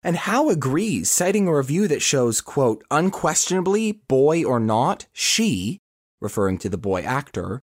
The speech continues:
"was a woman." In fact, in the early years of the Restoration, Edward Kynaston, a renowned female impersonator, would routinely receive rave reviews for his portrayals of women's roles.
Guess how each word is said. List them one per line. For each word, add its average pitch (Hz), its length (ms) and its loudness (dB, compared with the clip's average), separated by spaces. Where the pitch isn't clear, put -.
"was 160 560 0
a 131 80 0
woman." 110 560 0
In 208 140 2
fact, 226 240 0
in 202 100 2
the 196 140 0
early 262 300 4
years 202 240 2
of 160 80 -2
the 151 80 4
Restoration, 151 800 0
Edward 190 400 0
Kynaston, 151 640 -2
a 127 80 0
renowned 175 680 2
female 151 440 2
impersonator, 151 680 2
would 147 300 2
routinely 170 760 2
receive 147 300 0
rave 147 480 2
reviews 143 480 0
for 120 160 -2
his 139 180 -2
portrayals 127 540 0
of 113 100 -4
women's 101 360 0
roles. 131 580 -2